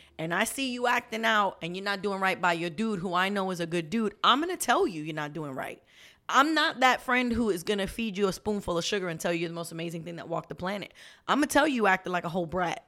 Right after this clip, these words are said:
and you need to check yourself. I wanna see those people win. I want them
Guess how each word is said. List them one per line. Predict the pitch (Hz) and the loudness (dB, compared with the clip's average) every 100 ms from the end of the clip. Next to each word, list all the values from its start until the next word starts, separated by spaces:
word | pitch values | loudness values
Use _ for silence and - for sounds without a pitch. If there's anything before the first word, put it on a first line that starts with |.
| _ _ _ _ - | _ _ _ _ -4
and | 190 | 0
you | 190 | 0
need | 175 | -2
to | - | 0
check | 208 190 | 0 0
yourself. | 156 - 143 - - - - - - _ | -4 -2 -2 -4 -12 -20 -20 -20 -20 _
I | 220 247 311 | 10 12 10
wanna | 277 269 262 | 8 4 4
see | 247 - 240 | 0 -2 0
those | 220 220 | 2 2
people | 220 226 208 208 | 2 -4 0 0
win. | 175 208 294 180 151 143 _ - | 2 0 2 -2 -6 -10 _ 6
I | 220 | 10
want | 247 202 240 330 370 - | 10 10 8 10 8 8
them | 269 339 302 254 254 | 8 10 8 6 2